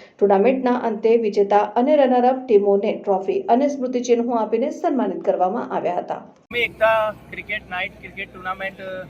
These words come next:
Speaker 2: આયોજક કર્યો હતો, અ, દયાલ ગ્રાઉન્ડ પર, બાયપાસ પર. બહુ સારું આયોજક હતું ઇમરાન વાલા તરફથી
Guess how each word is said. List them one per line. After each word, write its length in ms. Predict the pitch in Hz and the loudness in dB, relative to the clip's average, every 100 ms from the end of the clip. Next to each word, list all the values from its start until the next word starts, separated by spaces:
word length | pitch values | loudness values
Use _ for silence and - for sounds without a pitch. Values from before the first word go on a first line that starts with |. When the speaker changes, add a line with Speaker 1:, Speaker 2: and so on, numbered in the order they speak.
| - | -10
Speaker 2:
આયોજક 380 | 156 170 185 208 | -4 -4 -6 -14
કર્યો 180 | 160 175 | -14 -14
હતો, 160 | 185 196 196 180 - 143 | -12 -12 -12 -18 -16 -14
અ, 220 | 139 139 | -12 -14
દયાલ 600 | 135 143 151 160 165 165 | -12 -6 -4 -4 -8 -16
ગ્રાઉન્ડ 280 | 151 147 160 - | -10 -8 -8 -8
પર, 160 | 180 180 - | -10 -10 -14
બાયપાસ 380 | 143 143 135 160 | -12 -8 -6 -6
પર. 240 | 139 170 175 - - - - 254 - | -6 -10 -12 -20 -20 -20 -20 -20 -20
બહુ 140 | 156 190 | -16 -12
સારું 340 | 185 160 180 | -2 -2 -2
આયોજક 340 | 170 170 175 175 | -4 -4 -10 -16
હતું 280 | 165 185 190 - 160 | -16 -18 -20 -20 -18
ઇમરાન 280 | 156 160 160 | -10 -10 -8
વાલા 240 | 147 156 | -8 -8
તરફથી 500 | 160 160 160 170 180 | -10 -12 -14 -16 -18